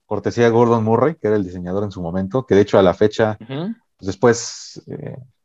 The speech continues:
Speaker 1: esa tecnología existió en el Chaparral y Gordon Murray es el diseñador del, del McLaren F uno. Y hoy en día, el, hace dos, tres años, sacó Gordon Murray su primer coche propio, por decirlo de alguna manera,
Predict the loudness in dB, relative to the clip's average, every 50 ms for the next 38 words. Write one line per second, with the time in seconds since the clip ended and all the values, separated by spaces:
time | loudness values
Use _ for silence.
0 | _ -20 _ _ -6 -6 -2 -2 2 2 2 4 4 2 4 4 2 0 0 -2
1 | -6 -2 0 0 0 0 0 0 -2 2 2 4 6 8 6 6 6 4 4 6
2 | 6 6 4 4 4 4 6 6 4 2 0 -2 -2 -4 -4 -6 -6 -4 -2 -2
3 | 0 0 0 0 -2 -2 -4 -6 -14 _ _ -10 -10 -8 -6 -6 -4 -2 -4 -2
4 | -2 -4 -6 -4 -4 -2 -2 -2 -2 -2 -4 -4 -6 _ _ _ _ _ _ _
5 | _ _ _ -2 4 6 8 8 8 8 8 8 8 8 8 6 6 4 4 2
6 | 0 -2 -2 -4 -4 -6 -6 -8 -10 -14 -10 -6 -2 0 0 0 0 -2 -4 -2
7 | 0 -2 -2 -2 -4 -4 -4 -6 -6 -4 -2 0 2 2 2 2 0 -2 -2 -2
8 | 0 0 0 0 -2 -6 -8 -8 -8 -4 -6 -6 -6 0 0 0 0 2 -2 -2
9 | -2 -2 -8 _ _ _ _ _ _ _ _ _ 0 2 4 4 4 2 -2 -2
10 | -2 -2 -2 -4 -4 -2 -2 -2 -2 -2 -2 -4 -6 -6 -6 -6 -6 -8 -8 -10